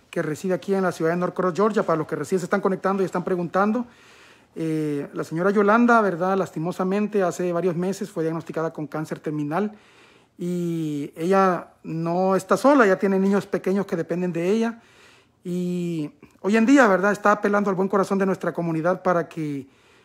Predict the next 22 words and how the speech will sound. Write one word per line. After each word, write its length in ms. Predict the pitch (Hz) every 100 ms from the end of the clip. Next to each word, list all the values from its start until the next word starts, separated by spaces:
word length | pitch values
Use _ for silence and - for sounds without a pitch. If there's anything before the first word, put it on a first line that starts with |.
| _ _
podamos 420 | 175 165 196 214
juntos 600 | - 285 285 262 240 - _ _ _ -
poner 260 | 160 175
nuestro 240 | 214 220 202
granito 300 | 180 202 202
de 80 |
arena 440 | 185 202 226 240 233 _ _ _ _ _ -
y, 840 | 180 185 180 175 170 156 147 139 _ _ _ -
y 100 | 196
darle 320 | 202 240 233
a 60 |
ella, 220 | 233 262 202
¿verdad? 480 | 170 170 208 196 - -
Esa 240 | 170 214
manita 380 | 202 196 208 202
de, 260 | 190 196 - _ _ _ _ _ -
esa 160 | -
mano 160 | 220 220
amiga, 400 | 208 226 175 131 - - - -
mostrarle 560 | 180 - 208 208 220
de 180 | 214 202
que, 800 | 202 190 180 175 170 160 147 135